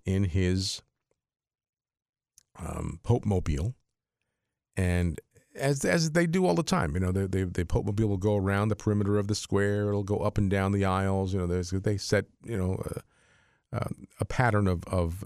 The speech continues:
uh, travel through the square and all the pilgrims who were there.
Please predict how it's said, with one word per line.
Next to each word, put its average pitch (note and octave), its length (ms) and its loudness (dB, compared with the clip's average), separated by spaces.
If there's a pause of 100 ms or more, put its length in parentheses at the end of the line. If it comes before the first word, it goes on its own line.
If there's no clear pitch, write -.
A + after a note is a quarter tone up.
uh, - 200 -14
travel G2+ 500 0
through G2 220 0
the F2 80 -2
square G2 420 0
and F#2+ 100 0
all F#2 100 0
the F2 80 -2
pilgrims F#2 420 0
who F2+ 80 -4
were D#2+ 80 -2
there. - 240 -10